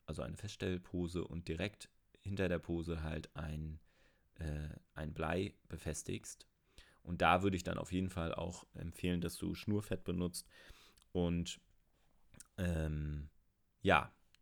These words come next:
die Montage dann auch wieder treiben lässt und nicht direkt auf dem Angelplatz auswirfst und das Platschen dann die Fische, äh,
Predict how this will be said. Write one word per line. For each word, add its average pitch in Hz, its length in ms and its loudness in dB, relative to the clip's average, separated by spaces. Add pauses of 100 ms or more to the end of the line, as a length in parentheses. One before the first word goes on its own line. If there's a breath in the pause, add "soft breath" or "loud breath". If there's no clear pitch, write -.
(460)
die 85 280 2
Montage 82 840 0
dann 82 180 -4
auch - 180 -6
wieder 78 240 -4
treiben 80 360 2
lässt 69 280 -6
und 80 140 -6
nicht 78 240 -6
direkt - 300 -6
auf - 120 -10
dem 82 140 -8
Angelplatz 76 540 -8
auswirfst - 600 -8
und - 360 -14 (100)
das - 180 -10
Platschen - 440 -8
dann 78 160 -6
die - 240 -8
Fische, - 420 -8 (160)
äh, 82 220 -10